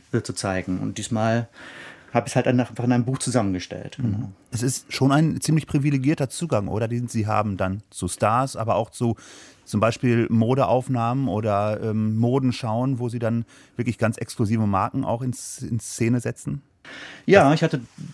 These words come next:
Speaker 1: tatsächlich das Glück, in den letzten Jahren viel rumzukommen für, für internationale Magazine und, ähm, da hat man natürlich dann gewisse Zugänge, die man sonst, äh, wahrscheinlich nicht hätte, ne?
Speaker 2: Mhm. Und das stellen Sie dann auch gerne diesem schlichten und dem,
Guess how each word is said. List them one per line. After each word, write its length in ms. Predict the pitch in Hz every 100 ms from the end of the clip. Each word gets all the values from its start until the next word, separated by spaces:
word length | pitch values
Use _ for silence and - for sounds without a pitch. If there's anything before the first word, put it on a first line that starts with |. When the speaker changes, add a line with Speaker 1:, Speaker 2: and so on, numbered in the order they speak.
| -
Speaker 1:
tatsächlich 340 | 131 143 135
das 160 | 120 -
Glück, 360 | 135 135 - - - - - -
in 140 | - -
den 120 | 127
letzten 280 | 123 - 135
Jahren 240 | 120 120
viel 520 | 131 - 123 123 127 127 -
rumzukommen 460 | 143 175 170 147
für, 380 | - 147 143 135
für 140 | -
internationale 520 | - 123 131 131 123 131
Magazine 680 | 123 120 - 143 143 139
und, 400 | 123 117 117 - 120
ähm, 400 | 117 107 117 113 -
da 80 | 113
hat 100 | 113
man 80 |
natürlich 280 | 110 - 110
dann 440 | 113 110 110 117 123
gewisse 320 | 117 113 - -
Zugänge, 400 | 147 127 107 107
die 80 |
man 280 | 107 107 107 - - - - - -
sonst, 440 | - 107 107 -
äh, 320 | - 107 107 104
wahrscheinlich 260 | 110 107
nicht 180 | 123 -
hätte, 320 | 95 - 92 92
ne? 80 |
Speaker 2:
Mhm. 340 | 139 120 104 123 _ _ _ -
Und 140 | 135 110
das 140 | 117
stellen 240 | - 143 139
Sie 80 |
dann 140 | 131 120
auch 160 | 110
gerne 420 | 104 104 139 175 180
diesem 320 | 127 127 120 -
schlichten 440 | - 131 139 - 165
und 100 | 117
dem, 200 | 110